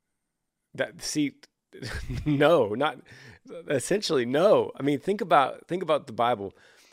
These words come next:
We have John the Baptist, who,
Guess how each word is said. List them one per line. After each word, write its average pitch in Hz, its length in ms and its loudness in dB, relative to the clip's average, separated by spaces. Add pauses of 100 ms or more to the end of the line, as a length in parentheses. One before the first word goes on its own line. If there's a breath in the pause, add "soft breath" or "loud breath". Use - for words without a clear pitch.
(580 soft breath)
We 156 140 0
have 170 140 2
John 151 200 0
the 131 80 -2
Baptist, 127 800 -2 (540)
who, 131 440 2